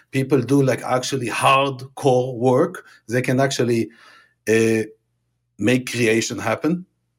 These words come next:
when it's a body attunement. So what is the chance? What is the chance of the attunement of, like, of, uh, of being, uh, connected to these places? I think, I think in the modern Silicon Valley, and I say U S is leading,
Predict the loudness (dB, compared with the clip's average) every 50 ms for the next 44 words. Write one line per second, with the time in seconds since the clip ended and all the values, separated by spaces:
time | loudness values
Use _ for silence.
0 | _ _ _ 0 0 0 0 -2 -4 -4 -4 -6 -6 0 2 2 2 2 0 -2
1 | -2 -2 -2 -2 0 0 0 -2 -4 -6 -12 _ _ _ _ _ _ _ _ _
2 | -4 0 2 2 4 4 2 2 2 2 2 2 2 2 -2 -2 -2 -2 -6 -4
3 | -6 -6 -6 -6 -8 -10 -12 -14 -16 _ _ _ _ _ _ _ _ _ _ -2
4 | -2 0 0 -2 -2 -2 -4 -4 -4 -4 -4 -6 -8 -8 -6 -6 -6 2 4 4
5 | 4 4 4 2 0 -4 -4 -4 -4 -6 -4 -4 -2 -2 -2 -2 -4 -4 -2 -2
6 | -2 -2 -2 -2 -2 -2 -2 -4 -10 -18 -20 -20 -20 -20 -20 -20 _ _ _ _
7 | _ -8 -8 -8 -4 -2 2 4 6 6 6 4 2 0 -2 -6 -10 -18 _ _
8 | _ _ _ _ _ _ _ _ _ _ _ _ _ _ _ _ -20 -20 -20 -20
9 | -20 _ _ -8 -6 -4 -2 -2 -2 -2 -2 -2 0 0 0 0 -2 -6 -8 -4
10 | -4 -4 -4 -4 -10 -6 -4 -2 -2 -2 -2 -4 -6 -2 -2 -2 0 0 -2 -2
11 | 0 0 0 2 2 2 2 2 2 2 4 6 4 6 4 4 0 0 -2 0
12 | 2 2 2 2 2 -2 -4 -2 0 0 2 2 2 0 0 -4 -10 -10 -8 -8
13 | -6 -4 -4 -4 -2 0 2 2 2 2 0 -4 -4 -4 -2 -4 0 2 2 0
14 | 0 -4